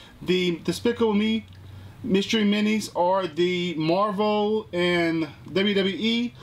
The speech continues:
or the Pop Mystery.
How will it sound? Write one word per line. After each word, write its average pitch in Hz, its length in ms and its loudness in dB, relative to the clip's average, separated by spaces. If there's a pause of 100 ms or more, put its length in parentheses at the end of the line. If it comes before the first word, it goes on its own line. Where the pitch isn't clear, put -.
(420)
or 220 440 2
the 202 680 0 (200)
Pop 208 320 0 (100)
Mystery. 175 800 0